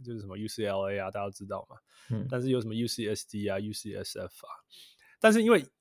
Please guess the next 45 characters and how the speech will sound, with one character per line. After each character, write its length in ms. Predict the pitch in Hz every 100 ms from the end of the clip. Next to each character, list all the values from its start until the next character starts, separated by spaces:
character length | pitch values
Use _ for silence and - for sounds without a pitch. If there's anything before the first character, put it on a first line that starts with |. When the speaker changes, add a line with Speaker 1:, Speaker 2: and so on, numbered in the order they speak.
| _ _ -
Speaker 1:
Cal 360 | - 185 139 107
哈， 240 | 101 104
University 380 | 135 131 147 143
of 340 | 135 120 113
California 320 | 120 113 110 117 - - _ _ _ _ -
at 220 | 135 135
Berkeley 500 | 143 139 - 120 113 165
是 400 | - 220 160 - _ _ _ _ _ _ _ _ -
第 220 | 160 156
一 40 |
间， 320 | 147 127 117 - _ _ _ _ _ _ -
它 160 | - 175
是 180 | 165 151
全 280 | - 120
加 180 | 120 123
州 140 | 120 117
第 180 | 113
一 60 | 104
间， 260 | 104 95 - - - - _
所 200 | - 202
以 260 | 180 131 - _ _ _
他 200 | - 185
们 240 | 208 165 139
一 100 | 214
直 180 | - 131
没 140 | 120
有 300 | 139 113 - _ _
Berkeley 380 | 123 120 - 92
这 100 | 110
件 100 | 101
事 120 | 95 120
情， 140 | 123
是 300 | 131 175 139 _ -
因 120 | 202
为 80 | 160
其 180 | 139
他 180 | 127 147
的 80 | 139
分 180 | 135 127
校 200 | 165 139
一 20 |
直 120 | -
加 220 | 113 110 110
出 200 | - 117
来， 140 | -